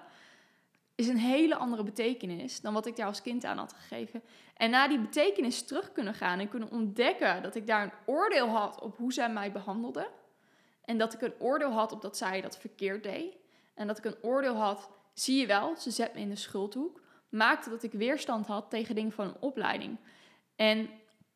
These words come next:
het grappige is, we zijn nu een week verder en de afgelopen week ontdek ik dus dat dingen waar ik weerstand tegen voelde met de opleiding,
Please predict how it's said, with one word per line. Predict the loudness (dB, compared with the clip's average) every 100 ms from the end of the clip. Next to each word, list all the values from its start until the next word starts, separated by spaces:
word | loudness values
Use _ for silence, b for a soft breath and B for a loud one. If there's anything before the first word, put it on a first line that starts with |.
| _ _ _
het | -2 0
grappige | 2 2 2 -2
is, | -2
we | -2
zijn | 0 2
nu |
een | 0
week | 0 -2
verder | 0 4 4
en | 4
de | 0
afgelopen | -2 -2 0 0 0
week | 0 0 -2 -4
ontdek | 0 4 4 4
ik | 0 -2
dus | -2 -2 -4 -10 B B B
dat | 4 6 6 4
dingen | 4 6
waar | 6 6
ik | 4
weerstand | 2 2 -4 -2
tegen | -2 -4
voelde | -4 -4 -2
met | -2
de | -4
opleiding, | -6 2 2 2 0